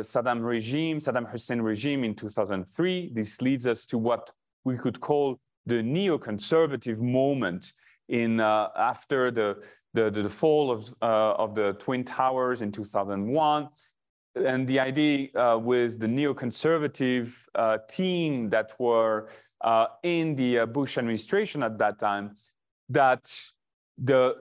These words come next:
the solution, the solution to the Middle East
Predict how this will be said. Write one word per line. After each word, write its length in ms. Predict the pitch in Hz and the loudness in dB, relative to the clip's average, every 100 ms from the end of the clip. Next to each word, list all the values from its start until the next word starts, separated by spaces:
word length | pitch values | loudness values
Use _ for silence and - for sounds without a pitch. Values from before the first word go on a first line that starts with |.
| 165 | -4
the 120 | 139 | -2
solution, 1000 | 131 - - 190 180 226 214 - 135 120 | -2 -4 -2 2 2 2 -2 -2 -2 0
the 80 | 117 | -2
solution 680 | 113 135 165 175 - 131 123 | -2 -2 -2 -2 -2 -2 -2
to 560 | - 165 156 147 143 - | -2 0 2 2 -2 -4
the 140 | 120 120 | -2 -2
Middle 400 | 127 151 151 143 | 0 0 0 0
East 340 | 131 - - | -2 -6 -14